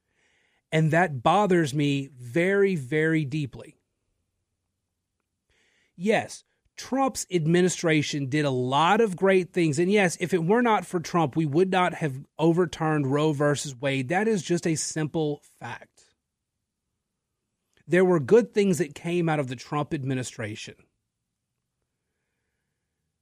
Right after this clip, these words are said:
But this evidence that they're putting forward, with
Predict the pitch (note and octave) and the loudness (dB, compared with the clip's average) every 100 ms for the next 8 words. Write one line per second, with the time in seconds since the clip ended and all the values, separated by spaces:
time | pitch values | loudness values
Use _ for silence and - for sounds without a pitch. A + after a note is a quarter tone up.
0 | _ _ _ _ _ _ C3+ E3 C3+ E3+ | _ _ _ _ _ _ -2 0 0 0
1 | B3 - F3 D#3+ C3+ G#2+ A2 - C3 C#3 | 0 0 2 4 4 0 -4 -8 -2 -2
2 | - E3+ E3+ F3+ - C#3+ B2 G#2+ A2 B2+ | 0 -2 0 -2 -4 -4 -2 -4 -10 -2
3 | D3 A#3 B3 | 2 2 2